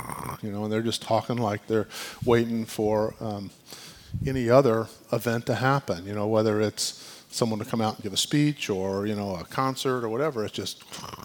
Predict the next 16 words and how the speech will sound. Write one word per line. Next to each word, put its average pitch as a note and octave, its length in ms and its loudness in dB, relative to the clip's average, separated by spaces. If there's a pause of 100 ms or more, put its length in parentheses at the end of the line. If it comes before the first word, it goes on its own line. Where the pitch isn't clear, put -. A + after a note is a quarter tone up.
(100)
just - 160 -16
constant A#2 580 -8 (120)
chatter, B2+ 580 4 (560)
um, G#2 400 -2
and A#2 120 -6
they A#2 60 2
don't A#2+ 200 2
realize, A2 520 2
you A2 80 -2
know, G#2+ 180 -4
no, G#2+ 160 -6
you A#2 140 -6
come C3 220 -6
in B2 140 -2
and C3+ 140 -4
you G#2+ 120 -2